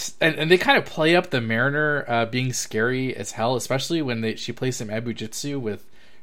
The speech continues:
uh, Rutherford and Boimler, and, like, utterly beats the crap out of them. Like, I was, I wasn't sure what they were trying to, to, to show there. Like, I mean, of course, it's,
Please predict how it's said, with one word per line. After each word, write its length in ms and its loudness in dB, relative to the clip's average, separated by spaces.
uh, 300 -4
Rutherford 440 -4
and 120 -10
Boimler, 460 -4
and, 140 -4
like, 260 -2
utterly 440 4
beats 280 -6
the 100 -4
crap 440 -4
out 160 2
of 100 -4
them. 340 -4
Like, 200 -2
I 140 6
was, 360 2
I 140 6
wasn't 380 2
sure 720 4
what 320 4
they 100 4
were 100 2
trying 320 4
to, 80 -2
to, 360 -4
to 180 -10
show 340 2
there. 520 -4
Like, 340 -4
I 60 -8
mean, 120 -2
of 80 -4
course, 280 -2
it's, 260 -10